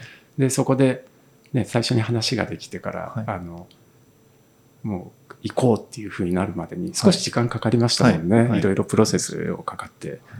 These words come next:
Speaker 1: らもう本当に、蔵元は、あの、最初山盛りできた時嬉しいっていう風に今おっしゃっていて、僕も本当にやったっていう風に思って。
Speaker 2: はい。ありがとうございます。
Speaker 1: はい。
Speaker 2: はい。
Speaker 1: あの、本当に、あの、嬉しかったなっていう。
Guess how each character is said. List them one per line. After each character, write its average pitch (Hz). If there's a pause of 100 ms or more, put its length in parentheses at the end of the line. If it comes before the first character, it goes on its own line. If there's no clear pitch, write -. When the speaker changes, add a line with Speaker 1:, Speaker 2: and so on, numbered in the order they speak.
(120)
Speaker 1:
ら 92
も 101
う -
本 127
当 131
に、 120 (280)
蔵 -
元 117
は、 113
あ 117
の、 98 (160)
最 104
初 95
山 101
盛 101
り 101
で 95
き -
た 80
時 -
嬉 85
し 101
い -
っ -
て -
い 87
う 82
風 87
に 85
今 90
お 90
っ 87
し -
ゃ 90
っ -
て -
い 85
て、 -
僕 92
も 117
本 107
当 117
に 98 (520)
や 87
っ - (120)
た -
っ -
て 95
い 90
う 82
風 85
に 117
思 107
っ -
て。 -
Speaker 2:
は 104
い。 -
あ -
り 95
が 98
と 101
う -
ご 82
ざ 87
い -
ま 101
す。 -
Speaker 1:
は 104
い。 -
Speaker 2:
は 92
い。 87 (240)
Speaker 1:
あ 85
の、 87
本 87
当 95
に、 87 (220)
あ 92
の、 85 (440)
嬉 90
し -
か 92
っ -
た 80
な 80
っ -
て -
い 80
う。 78